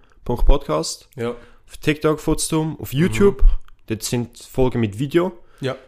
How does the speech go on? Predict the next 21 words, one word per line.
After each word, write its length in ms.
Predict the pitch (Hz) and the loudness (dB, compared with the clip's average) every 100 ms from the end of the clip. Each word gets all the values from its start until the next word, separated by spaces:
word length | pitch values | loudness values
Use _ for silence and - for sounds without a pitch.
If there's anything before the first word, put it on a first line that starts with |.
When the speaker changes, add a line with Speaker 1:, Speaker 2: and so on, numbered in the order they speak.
| - | -8
Speaker 1:
Für 100 | 117 | -4
die, 100 | 120 | -2
die 60 | 120 | 0
lieber 120 | 123 | 0
Speaker 2:
Also 120 | 117 | -2
Speaker 1:
ein 40 | 113 | -2
bisschen 120 | 127 | -2
etwas 180 | 123 110 | -2 -4
Speaker 2:
ja. 40 | |
Speaker 1:
Video 240 | 120 131 131 | -2 0 2
schauen, 300 | 135 135 117 | 0 0 -4
anstatt 300 | 110 - 113 | -4 -6 -6
nur 220 | 117 110 | -4 -6
auf 300 | 104 - - | -8 -16 -18
Spotify 600 | - 113 120 117 - 113 107 | -8 -6 -4 -6 -4 -2 -2
oder 240 | 104 90 | -2 -4
iTunes 320 | 95 - 95 - | -6 -8 -14 -14
hören. 300 | - - - _ - | -18 -20 -20 _ -16
Speaker 2:
Ja. 160 | 127 - - - - - | -14 -14 -18 -20 -20 -18
Speaker 1:
Ja. 80 | - | -10
Speaker 2:
Genau. 360 | 117 113 165 | -8 -6 -8